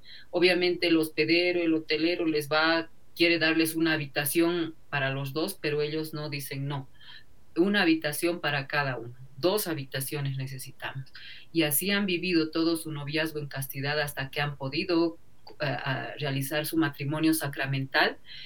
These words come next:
y ya cuentan todo esto como anécdota. Es un, un hermoso testimonio para mostrarnos que en efecto un joven que ama a Dios va a poder guardarse en castidad hasta el día de su matrimonio.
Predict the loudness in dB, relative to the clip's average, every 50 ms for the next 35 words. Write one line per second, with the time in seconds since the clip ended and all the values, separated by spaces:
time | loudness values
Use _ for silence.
0 | -16 -14 -8 -6 -4 0 4 6 6 6 6 4 2 2 2 2 0 -2 -2 -2
1 | -2 -2 0 0 0 -2 -2 -2 -4 -4 -4 -6 -10 -8 -8 -8 -8 -10 -12 -14
2 | -14 -14 -16 -14 -14 -14 -12 -12 -10 -12 -10 -10 -8 -6 -6 -6 -6 -6 -6 -4
3 | -2 0 0 0 -2 -2 -4 -6 -4 -2 -2 -4 -2 -4 -2 -2 0 0 0 2
4 | 0 0 -2 -2 -8 -16 -18 -12 -6 -2 0 2 2 2 0 -2 -2 -2 2 2
5 | 4 4 4 0 -2 0 4 8 8 8 8 8 4 6 4 4 4 4 2 0
6 | 0 0 -2 -10 -6 0 0 0 0 2 2 2 4 2 2 -2 -4 -8 -14 -16
7 | -12 -4 2 6 8 10 10 8 6 4 2 4 2 2 2 2 0 -6 -12 -16
8 | -16 -14 -8 2 6 6 6 6 6 2 0 2 2 2 2 2 0 0 2 4
9 | 2 2 2 2 -2 -4 -4 -4 -6 -6 -6 -6 -4 -2 0 0 0 0 -2 -4
10 | -4 -6 -4 -2 0 0 0 0 0 -4 -6 -8 -8 -8 -8 -8 -8 -10 -10 -10
11 | -12 -14 -16 -16